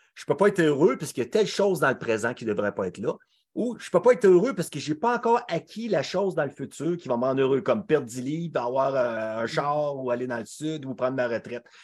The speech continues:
Speaker 1: Fait que là, on dit, « Je peux pas être heureux parce qu'il y a eu ça, il y a ça ou il y aura, il y a pas encore ça. » Puis moi, je me suis rendu compte, je me dis, « Je peux pas être heureux tant que ma fille reviendra pas. » Et là, j'ai réalisé,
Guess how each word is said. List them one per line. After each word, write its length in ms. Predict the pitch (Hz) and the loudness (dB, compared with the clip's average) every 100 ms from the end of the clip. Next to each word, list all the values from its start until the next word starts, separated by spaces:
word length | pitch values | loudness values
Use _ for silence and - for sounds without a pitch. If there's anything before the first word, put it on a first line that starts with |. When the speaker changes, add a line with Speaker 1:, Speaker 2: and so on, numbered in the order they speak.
| - | -8
Speaker 1:
Fait 100 | 131 | -6
que 100 | 127 | -2
là, 160 | 277 269 - - | -2 -2 -8 -8
on 100 | 117 | -4
dit, « 60 | 113 | -4
Je 40 | |
peux 60 | - | -2
pas 80 | 165 | -2
être 120 | 156 | 4
heureux 360 | 139 233 311 - _ _ | 6 8 6 0 _ _
parce 160 | - - | -12 -8
qu'il 200 | 123 120 | -6 -6
y 40 | |
a 40 | 107 | -6
eu 100 | 107 | -4
ça, 240 | - 185 | 2 4
il 80 | 147 | 4
y 20 | |
a 40 | 120 | 2
ça 240 | - 196 | 2 4
ou 80 | 202 | 4
il 180 | 156 139 | 2 0
y 80 | 147 | 4
aura, 200 | 147 151 156 | 6 4 4
il 60 | |
y 40 | 151 | 2
a 40 | |
pas 140 | 185 | 2
encore 280 | 196 165 123 | 0 2 2
ça. » 160 | - 123 - - - | -2 -8 -10 -20 -8
Puis 100 | - | -4
moi, 140 | 247 | -2
je 100 | 240 | -2
me 60 | 151 | -6
suis 160 | - 156 | -6 -6
rendu 280 | 175 - | -6 -6
compte, 320 | - 185 240 _ _ _ _ _ _ | -2 -2 -4 _ _ _ _ _ _
je 160 | - 110 | -16 -10
me 60 | 107 | -6
dis, « 100 | 151 | -6
Je 60 | |
peux 80 | - | 0
pas 100 | 170 | 2
être 120 | 165 | 4
heureux 380 | 135 139 254 - _ | 4 4 2 0 _
tant 180 | 214 240 | 2 2
que 60 | 185 | 2
ma 120 | 165 | -2
fille 300 | - 202 202 | 0 -2 0
reviendra 540 | 151 131 143 135 117 | 0 -2 -6 -4 -6
pas. » 140 | - 113 _ - | -6 -16 _ -12
Et 140 | 120 | -6
là, 140 | 165 494 | -2 -2
j'ai 160 | - | -2
réalisé, 640 | 127 127 120 110 127 196 | -6 -2 -4 -4 -6 -6